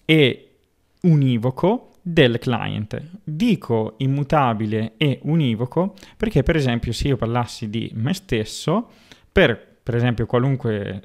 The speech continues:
svariato motivo, potrei cambiare il mio nome. Quindi non posso prendere il mio nome proprio come subject, ma prenderò un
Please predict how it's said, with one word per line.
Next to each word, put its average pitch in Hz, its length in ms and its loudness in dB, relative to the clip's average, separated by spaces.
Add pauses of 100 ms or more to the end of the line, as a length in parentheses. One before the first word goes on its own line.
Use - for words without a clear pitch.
svariato 120 440 -2
motivo, 143 320 -2
potrei 139 320 -2
cambiare 110 560 -2 (300)
il 143 260 2
mio 113 520 0
nome. 107 600 -2 (220)
Quindi 139 220 0
non 147 180 0
posso 151 260 -2
prendere 123 360 0
il 117 60 -2
mio 135 240 0
nome 120 380 0
proprio 113 560 -4 (240)
come 113 560 2 (380)
subject, 110 760 -2
ma 117 160 -2
prenderò 123 600 0
un 123 320 0